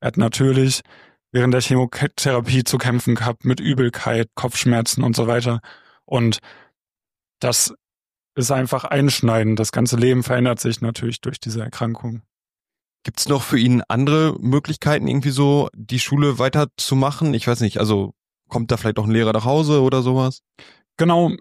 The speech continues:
Speaker 1: er hat Anspruch auf Hausunterricht und bekommt den auch von einem Lehrer der Lindenschule. Insgesamt fünf Stunden pro Woche, aufgeteilt auf drei Termine, wenn ich mich richtig erinnere.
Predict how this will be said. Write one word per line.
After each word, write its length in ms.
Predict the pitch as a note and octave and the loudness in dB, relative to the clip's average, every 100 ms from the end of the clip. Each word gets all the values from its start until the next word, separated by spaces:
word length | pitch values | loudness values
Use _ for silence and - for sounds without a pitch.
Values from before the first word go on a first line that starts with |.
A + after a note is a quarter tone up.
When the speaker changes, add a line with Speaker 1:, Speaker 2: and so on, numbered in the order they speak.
| - _ - | -14 _ -2
Speaker 1:
er 140 | C#3+ | 0
hat 240 | C#3 - | 0 -2
Anspruch 560 | - C#3 - C3 B2+ - - _ | -2 -2 0 -2 -2 -6 -20 _
auf 420 | - A2+ A2 - - | -2 0 0 -4 -16
Hausunterricht 800 | - C3 F#3 G3 F3+ F3 E3+ F3+ - | -4 0 2 0 0 0 0 -2 -4
und 180 | A#2+ | -4
bekommt 360 | - - D3+ E3+ | -4 -2 -2 0
den 120 | C#3 | 0
auch 240 | D3 C3+ - | 0 -2 -2
von 260 | B2+ A#2 | -2 0
einem 220 | A#2 A2+ | 0 2
Lehrer 360 | A#2 C3 B2+ A#2+ | 4 2 2 0
der 180 | A2+ A2 | 0 0
Lindenschule. 680 | D3 F3 D3 - C#3+ C#3+ C3+ - _ _ _ _ _ _ _ _ - | 0 -2 -4 -2 0 0 -2 -12 _ _ _ _ _ _ _ _ -2
Insgesamt 540 | C3+ - C3 C3 B2+ | 0 0 0 0 0
fünf 300 | - D3+ D#3+ | 0 0 0
Stunden 400 | - D3+ E3+ F3+ | -2 0 0 0
pro 240 | - D3+ C3 | -2 -2 0
Woche, 460 | D#3 E3 E3 D#3+ A#3 | 0 2 2 0 -2
aufgeteilt 540 | C#3 - B2+ C3 B2+ | -6 -4 -4 -2 -2
auf 140 | A2+ | -4
drei 360 | A#2+ G#2+ A2+ D3 | -4 -2 0 -2
Termine, 460 | - D3 D3 F3+ D#3+ | -2 0 4 4 4
wenn 120 | D#3 | 0
ich 140 | D#3 | 0
mich 180 | D3 C#3+ | -2 0
richtig 340 | C#3 D3 D3 C#3+ | -2 -2 -2 0
erinnere. 380 | C#3+ C3+ C#3 | 0 0 0